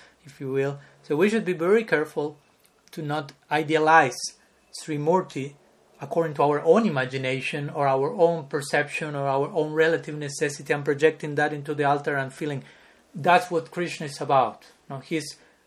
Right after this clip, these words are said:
limited to whatever I need and I pray him for. No, we should be properly educated with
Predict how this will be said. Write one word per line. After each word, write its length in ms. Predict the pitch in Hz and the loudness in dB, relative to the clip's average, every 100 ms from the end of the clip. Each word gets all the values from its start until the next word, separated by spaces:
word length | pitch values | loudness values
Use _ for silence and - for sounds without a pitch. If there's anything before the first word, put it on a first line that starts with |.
| - | -14
limited 680 | 151 160 196 196 190 190 175 | -6 0 2 2 2 -2 -4
to 80 | 160 | 2
whatever 400 | 156 151 151 151 | 2 2 2 2
I 140 | 147 | 2
need 400 | 143 170 180 160 | 0 -2 -4 -4
and 140 | 170 143 | -6 -6
I 100 | 143 | -4
pray 340 | 143 151 156 | 0 0 0
him 240 | 139 156 147 | -2 -10 -6
for. 180 | 165 | -4
No, 140 | 165 147 | -4 -2
we 160 | 156 | -4
should 440 | 185 214 160 147 143 | -6 -10 -12 -12 -8
be 140 | 151 | -6
properly 480 | 143 165 156 - 156 | -4 0 0 -2 -6
educated 600 | 143 143 - 151 147 143 | -6 -8 -8 -8 -8 -10
with 160 | 143 | -10